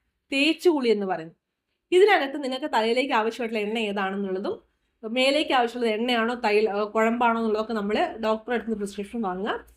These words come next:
ഇനി നമുക്ക് കുളിക്കാനുള്ള വെള്ളം, ഇത് പൊതുവേ എന്താണ് നാൽപ്പാമരാതിയാണ് ഉപയോഗിക്കാറുള്ളത്,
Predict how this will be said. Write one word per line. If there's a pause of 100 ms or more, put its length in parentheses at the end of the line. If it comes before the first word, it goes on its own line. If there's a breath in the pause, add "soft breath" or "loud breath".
(180)
ഇനി
നമുക്ക്
കുളിക്കാനുള്ള (160)
വെള്ളം, (360)
ഇത്
പൊതുവേ
എന്താണ്
നാൽപ്പാമരാതിയാണ്
ഉപയോഗിക്കാറുള്ളത്,